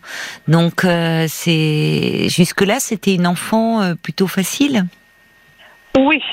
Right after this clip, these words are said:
Speaker 2: elle, elle, elle voulait aussi toute l'attention déjà. Elle était vraiment, elle était aussi toujours jalouse de son frère.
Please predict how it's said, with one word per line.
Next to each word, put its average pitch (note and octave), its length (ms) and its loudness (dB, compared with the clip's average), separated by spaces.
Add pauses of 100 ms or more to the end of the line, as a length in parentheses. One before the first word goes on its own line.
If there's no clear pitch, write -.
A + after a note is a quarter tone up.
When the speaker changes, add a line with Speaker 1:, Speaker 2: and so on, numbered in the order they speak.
(180)
Speaker 2:
elle, G3 200 0
elle, G3 380 0
elle F#3+ 160 -2
voulait F#3+ 200 0
aussi F#3 240 -6
toute - 180 -8
l'attention A#3 540 -2
déjà. A#3 420 0
Elle F#3+ 140 -4
était F3+ 180 -6 (120)
vraiment, F3+ 480 0
elle F#3 180 0
était F3+ 160 -2
aussi F3 240 -4
toujours G3 360 0
jalouse G3 320 -2
de F3 160 -10
son E3+ 120 -6
frère. F#3 340 0